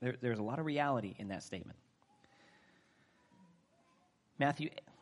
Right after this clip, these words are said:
uh, starting in verse eighteen, it says, "When Jesus saw great multitudes about him, he gave a command to depart to the other side. Then a certain scribe came and said to him, 'Teacher, I will follow you wherever you go.' And Jesus said to him, 'Foxes have holes, birds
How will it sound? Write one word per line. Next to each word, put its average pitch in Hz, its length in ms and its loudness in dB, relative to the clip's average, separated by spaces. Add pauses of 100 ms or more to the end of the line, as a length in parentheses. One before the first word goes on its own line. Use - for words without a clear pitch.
uh, 127 140 12
starting 143 300 4
in 127 100 2
verse 127 200 2
eighteen, 139 420 2 (380)
it - 60 -14
says, 156 180 8
"When 147 140 10
Jesus 262 320 10
saw 233 180 12
great 190 240 10
multitudes 202 480 8
about 165 240 12
him, 156 80 8
he 160 80 8
gave 175 240 8
a 214 40 0
command 156 360 6
to 151 80 2
depart 165 360 10
to 165 80 4
the 135 120 8
other 135 140 8
side. 107 340 6 (1080)
Then 185 100 12
a 185 40 12
certain 247 240 10
scribe 190 540 12 (460)
came 185 180 8
and 170 100 8
said 175 180 10
to 160 40 6
him, 156 160 10
'Teacher, 151 480 6 (600)
I 180 100 6
will 120 80 6
follow 160 300 8
you 160 160 10
wherever 143 260 8
you 147 140 4
go.' 104 240 4 (760)
And 117 140 2
Jesus 170 300 8
said 180 180 12
to 165 60 10
him, 165 180 10
'Foxes 208 380 12
have 214 160 10
holes, 220 320 6
birds 196 340 8